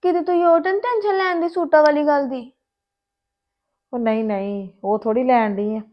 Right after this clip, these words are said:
Speaker 2: ਸੂਟਾਂ ਸਾਟਾਂ ਵਾਲੀ ਕੋਈ ਟੈਨਸ਼ਨ ਨਹੀਂ, ਉਦਾਂ ਹੀ ਦਰਦ ਹੀ ਹੋਣ ਡਈ ਸੀ।
Speaker 1: ਐਵੇਂ ਨਾ ਟੈਨਸ਼ਨ ਲਈ ਜੋ, ਕੁਛ ਨਹੀਂ ਹੁੰਦਾ, ਇੱਕ ਦਿਨ ਪੁਰਾਣਾ ਪਾ ਲੂੰਗੀ, ਫੇਰ ਕੀ ਆ, ਇੰਨੇ ਸੂਟ ਪਏ ਆ ਅੰਦਰ।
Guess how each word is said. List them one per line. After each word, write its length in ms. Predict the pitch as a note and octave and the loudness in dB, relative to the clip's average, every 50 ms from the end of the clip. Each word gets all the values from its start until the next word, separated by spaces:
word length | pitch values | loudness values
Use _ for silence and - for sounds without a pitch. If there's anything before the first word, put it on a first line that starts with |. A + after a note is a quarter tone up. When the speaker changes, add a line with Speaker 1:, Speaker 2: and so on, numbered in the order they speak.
| _ _ _ _ _ _ _ _ _ | _ _ _ _ _ _ _ _ _
Speaker 2:
ਸੂਟਾਂ 340 | - A3 F#3+ E3 - G3 | -10 -10 -6 -4 -6 -6
ਸਾਟਾਂ 320 | G3 G3+ G3+ F#3+ - G3+ G3 | -4 -6 -8 -6 -6 -4 -4
ਵਾਲੀ 200 | G3 F#3+ F#3+ F#3+ | -2 -4 -4 -4
ਕੋਈ 180 | F#3+ F#3 F#3 | -4 -6 -4
ਟੈਨਸ਼ਨ 380 | F#3+ G#3+ G#3+ G#3+ G#3 - A#3+ A3+ | -2 -2 -2 -4 -4 -6 -6 -4
ਨਹੀਂ, 140 | A#3 B3 B3 | -2 -2 -2
ਉਦਾਂ 220 | A#3 G3+ F3+ G3+ | -2 -2 -2 -2
ਹੀ 40 | A3 | -2
ਦਰਦ 300 | G#3 G#3+ G3+ F3+ E3+ F3 | 0 0 -2 -2 -4 -6
ਹੀ 80 | G#3 G#3 | -6 -6
ਹੋਣ 260 | A3+ A3 G#3+ G#3+ G#3 | -6 -6 -8 -8 -8
ਡਈ 220 | G3 F#3 F#3 F#3 | -10 -10 -12 -12
ਸੀ। 140 | F#3+ G3+ F#3+ F4 | -12 -12 -8 -4
Speaker 1:
ਐਵੇਂ 280 | D#4+ D#4+ D#4+ D#4+ E4+ | -2 -2 0 0 -2
ਨਾ 180 | E4+ F4+ F#4 F#4 | -2 -2 -2 -2
ਟੈਨਸ਼ਨ 440 | F#4 F#4+ F4 E4 D4+ - D#4+ D#4 D#4 | -2 -2 -2 -2 -4 -4 -4 -4 -2
ਲਈ 160 | D4+ D4 C#4 | -2 -2 -2
ਜੋ, 120 | B3 D4 | -4 -4
ਕੁਛ 320 | D4 D4 D4+ D4 D4 D4 D4 | 0 0 0 0 0 -2 -6
ਨਹੀਂ 160 | D4 D#4 D#4+ | -4 -4 -4
ਹੁੰਦਾ, 220 | E4 D#4 C#4+ C#4 | -2 0 0 0
ਇੱਕ 140 | C#4 C#4 D4+ | 0 0 0
ਦਿਨ 200 | C4+ C#4+ C#4 C4+ | 0 0 0 0
ਪੁਰਾਣਾ 320 | C4+ C#4+ C#4 C4+ C4 C4 C4 | 0 0 0 0 -2 -4 -4
ਪਾ 140 | B3+ C4+ | -4 -2
ਲੂੰਗੀ, 220 | C#4 C#4+ D4+ D4+ E4 | -2 -2 -2 -4 -4
ਫੇਰ 260 | E4 F4 D#4 C4+ C4 | -4 -2 -2 -4 -4
ਕੀ 260 | C4+ - C4+ C#4 D4 | -4 -6 -4 -2 -2
ਆ, 60 | D4 | -2
ਇੰਨੇ 340 | C#4+ C#4+ C4 C4 C4+ C4 C4+ | -2 -2 -2 -2 -2 -2 -4
ਸੂਟ 320 | C#4 C#4+ C#4+ C4 B3 A#3+ B3 | -4 -4 -6 -6 -6 -6 -8
ਪਏ 280 | B3 C4 B3+ B3 B3 | -6 -6 -4 -4 -4
ਆ 120 | B3+ B3+ C4 | -4 -4 -6
ਅੰਦਰ। 340 | C4 B3+ B3 B3 A#3 A#3+ | -6 -8 -8 -8 -10 -12